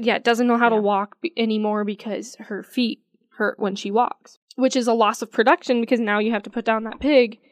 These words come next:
Speaker 1: that is only two years old that could have been having piglets up till, I don't even know how long they keep
Speaker 2: Probably
Speaker 1: them in sow
Speaker 2: six
Speaker 1: barns
Speaker 2: years?
Speaker 1: anymore. Probably something like that, six years.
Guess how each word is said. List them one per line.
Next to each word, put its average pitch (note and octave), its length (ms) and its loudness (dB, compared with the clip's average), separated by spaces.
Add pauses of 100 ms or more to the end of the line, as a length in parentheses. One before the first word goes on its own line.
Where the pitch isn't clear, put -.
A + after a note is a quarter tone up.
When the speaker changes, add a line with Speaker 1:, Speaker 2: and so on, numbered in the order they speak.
(400)
Speaker 1:
that G#3+ 340 2 (280)
is A3 160 0
only G#3+ 480 0 (240)
two A#3 120 4
years A3 280 6
old G#3 340 2 (140)
that A3+ 260 0
could B3+ 160 -2
have A3 200 0
been A3 140 -2
having G#3 320 -2
piglets - 680 -6 (160)
up G#3 160 -2
till, G3 400 -4 (300)
I G#3 80 4
don't G3+ 220 0
even G3+ 200 -4
know G3+ 420 -2 (160)
how A3 200 0
long A3 220 0
they A3 80 0
keep G#3+ 260 -4
Speaker 2:
Probably - 20 -4
Speaker 1:
them C4 160 2
in C4+ 320 -2
sow B3+ 280 4
Speaker 2:
six A#3 40 -2
Speaker 1:
barns B3+ 420 2
Speaker 2:
years? D#4 220 -8
Speaker 1:
anymore. D4 580 -4
Probably G#3 600 -2
something G#3+ 480 -6
like G#3 220 -6
that, G3+ 340 -6
six - 260 -10
years. A3 380 -4